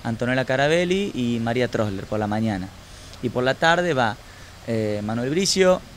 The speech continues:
eh, Camila Gastaldi, Rodrigo Secresta, Agostina Cavalero,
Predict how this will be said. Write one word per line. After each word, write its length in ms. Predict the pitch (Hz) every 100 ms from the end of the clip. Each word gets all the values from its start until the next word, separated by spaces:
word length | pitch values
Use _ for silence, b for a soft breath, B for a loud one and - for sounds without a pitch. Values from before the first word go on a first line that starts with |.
| - -
eh, 340 | 117 107 104 104
Camila 320 | 110 113 117
Gastaldi, 640 | 135 147 190 185 175 175 - - -
Rodrigo 320 | 113 117 123
Secresta, 520 | 123 131 170 180 170 151
Agostina 400 | 131 127 127 127
Cavalero, 560 | 143 160 185 185 190